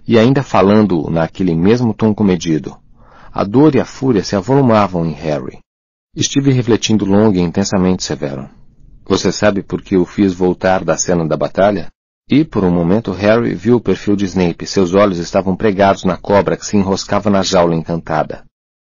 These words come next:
"Não, milord, mas peço que me deixe retornar. Me deixe encontrar Potter." "Você parece o Lúcio falando. Nenhum dos dois compreende Potter como eu. Ele não precisa ser achado.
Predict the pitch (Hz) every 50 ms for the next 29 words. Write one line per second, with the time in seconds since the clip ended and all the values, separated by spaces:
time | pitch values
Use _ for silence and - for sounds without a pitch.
0 | _ _ _ _ 123 117 107 95 90 90 78 76 73 69 65 - - - - -
1 | - 95 98 - - - 107 107 - - - 101 98 98 92 98 101 - - -
2 | 95 90 95 92 87 87 82 80 78 - - - - - - - - 95 98 101
3 | 110 113 - - 98 - 101 98 98 101 104 101 - - - 87 85 80 - -
4 | - - _ _ _ _ _ _ _ _ _ _ _ - 127 127 - 147 - 135
5 | 113 110 123 - - 147 120 101 90 82 - - - - 76 73 73 71 73 -
6 | - - - - - - - - - - - - - 107 104 113 135 147 135 120
7 | 98 101 104 107 - - 104 95 - - 95 92 95 95 92 - - 92 90 -
8 | - 82 - - 90 90 82 80 78 73 71 - - - - - - - - -
9 | - - - - 120 120 120 117 120 127 131 - 127 107 - - 120 104 95 82
10 | - - 76 73 - - - 78 71 - -